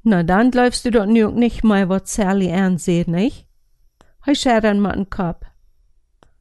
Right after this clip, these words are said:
Na, dan is je dat ook goed, zegt Abby.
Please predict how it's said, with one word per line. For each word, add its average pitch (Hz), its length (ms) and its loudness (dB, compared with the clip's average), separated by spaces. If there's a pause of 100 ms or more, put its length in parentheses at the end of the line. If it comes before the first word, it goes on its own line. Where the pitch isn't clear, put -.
(120)
Na, 185 180 0
dan 202 300 2
is - 180 -2
je 226 100 2
dat 214 260 0
ook 202 200 -4
goed, 180 280 0
zegt 180 240 -2
Abby. 180 500 -2